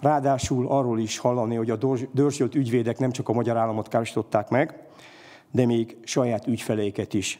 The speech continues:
átverték, és a nekik megítélt kártérítési összegek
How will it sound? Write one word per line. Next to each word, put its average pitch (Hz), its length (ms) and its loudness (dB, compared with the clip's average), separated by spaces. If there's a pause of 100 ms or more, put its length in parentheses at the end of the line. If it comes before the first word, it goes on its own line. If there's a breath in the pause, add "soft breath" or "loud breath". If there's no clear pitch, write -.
átverték, 104 800 2 (280 loud breath)
és - 200 0
a 123 40 0
nekik 127 320 0
megítélt 110 520 -2
kártérítési 110 1000 -4
összegek 110 580 -2